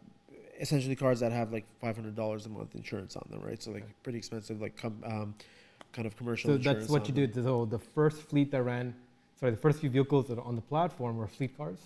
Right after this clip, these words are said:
Speaker 1: Yeah, essentially.
Speaker 2: So you would go to, like, rental companies and ask them to use
Speaker 1: Uh, a used car dealership, actually. So
Speaker 2: Used
Speaker 1: they,
Speaker 2: car dealership?
Speaker 1: yeah, it was a used car dealership. They had, they had, um, you know, maybe about, like, thirty cars in their fleet, and they were like,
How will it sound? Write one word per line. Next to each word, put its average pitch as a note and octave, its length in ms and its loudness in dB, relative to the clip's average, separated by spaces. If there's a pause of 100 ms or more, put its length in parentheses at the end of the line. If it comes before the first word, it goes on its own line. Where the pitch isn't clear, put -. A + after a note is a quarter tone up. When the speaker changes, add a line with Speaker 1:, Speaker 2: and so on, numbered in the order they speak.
Speaker 1:
Yeah, B2+ 240 8
essentially. G#2 560 -2
Speaker 2:
So C3 140 -2
you A#2+ 100 2
would B2 160 2
go C3+ 200 4
to, A#2+ 800 0 (120)
like, A2+ 260 -8
rental C3 240 0
companies C#3+ 460 2
and B2+ 80 -2
ask B2+ 240 -4
them C3 100 -2
to A#2+ 80 -6
use B2 420 2 (380)
Speaker 1:
Uh, - 160 4
a D#3+ 80 6
used D3+ 300 8
car B2 160 6
dealership, A#2 320 4
actually. G#2+ 320 -2
So C#3 120 2
Speaker 2:
Used A#2 120 6
Speaker 1:
they, B2 60 4
Speaker 2:
car C3+ 100 4
dealership? D#3+ 160 0
Speaker 1:
yeah, B2 220 8
it A#2 40 6
was A#2+ 140 2
a B2 60 0
used C3+ 260 2
car B2+ 160 4
dealership. B2 460 0
They A#2 100 2
had, A#2 300 0
they B2 60 2
had, A#2+ 180 2 (120)
um, A2 320 0 (640)
you A#2+ 120 -6
know, A2 80 -4
maybe A2+ 220 0
about, A2 220 0
like, A2 140 -4
thirty B2+ 240 6
cars B2 300 4
in A2+ 80 -6
their A#2 80 -2
fleet, B2+ 360 -2
and A2+ 80 -4
they A2 60 -2
were G#2+ 160 0
like, G#2 240 -6